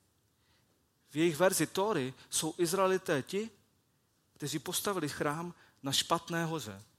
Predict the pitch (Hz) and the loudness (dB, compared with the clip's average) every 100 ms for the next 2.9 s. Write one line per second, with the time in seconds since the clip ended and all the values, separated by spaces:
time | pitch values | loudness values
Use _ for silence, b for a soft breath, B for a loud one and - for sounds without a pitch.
0 | _ _ - 127 170 170 151 139 143 147 | _ _ -14 -6 -2 2 2 2 0 0
1 | 147 165 156 135 123 - 127 135 - 139 | -4 -4 -6 -6 -6 -6 -8 -10 -10 -6
2 | 123 127 135 120 123 - 107 - | -4 -2 -4 -8 -12 -12 -14 -14